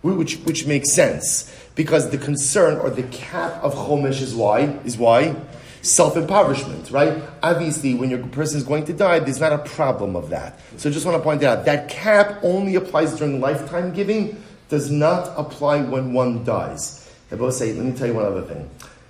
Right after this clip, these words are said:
The Baal HaTanya brings down, the Baal HaTanya brings down that there's another exception to this rule. The rule of chomesh is only when talking about giving money as tzedakah.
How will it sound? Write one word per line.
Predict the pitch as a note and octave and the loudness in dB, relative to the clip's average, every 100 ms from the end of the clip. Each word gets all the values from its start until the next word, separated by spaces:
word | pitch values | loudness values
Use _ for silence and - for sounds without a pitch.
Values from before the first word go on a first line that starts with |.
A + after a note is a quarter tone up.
| _ _ - | _ _ -8
The | A#2 | -6
Baal | B2+ C#3+ | 0 2
HaTanya | C#3 C3 - D#3 D3+ A#2+ A2+ | 4 2 0 -2 0 0 0
brings | A#2+ B2 A#2+ | 0 0 0
down, | A2 G2 A#2 B2 - - - _ _ _ _ _ _ - | -2 -2 -2 -4 -8 -14 -20 _ _ _ _ _ _ -12
the | G2 | -6
Baal | A2 G#2+ | -2 0
HaTanya | G#2+ A#2+ A2+ | 0 -2 -2
brings | - G2 | -4 -6
down | G2 G#2 | -4 -4
that | G2+ | -4
there's | A2 G2+ | -4 -6
another | A2+ A#2 | -4 -4
exception | A2 - G2 - F#2+ | -4 -6 -8 -8 -10
to | F2+ | -12
this | D#2 - | -12 -12
rule. | E2+ - - - - - - _ _ _ | -10 -10 -12 -18 -20 -20 -20 _ _ _
The | G#2 G2+ | -12 -2
rule | C#3 A#2 F#3 F#3+ F#3 - | 0 2 4 4 4 2
of | C3 - - | 2 0 -6
chomesh | - D3 D3 G2+ G2 - - - - _ _ _ | -8 -4 -2 -2 -4 -8 -14 -18 -20 _ _ _
is | B2+ B2 - | -4 -4 -2
only | C3 D3+ E3+ E3 | -2 0 -2 -2
when | C#3 B2+ | -2 -2
talking | C3+ C3 C#3 | -4 -4 -4
about | B2+ A#2 A2+ A2+ | -2 -2 -4 -4
giving | B2+ C3+ A#2+ | -4 -2 -2
money | B2+ C3+ - | -2 -2 -4
as | A2 G#2+ - - | -6 -8 -12 -14
tzedakah. | G#2 F2 E2 - | -10 -8 -8 -12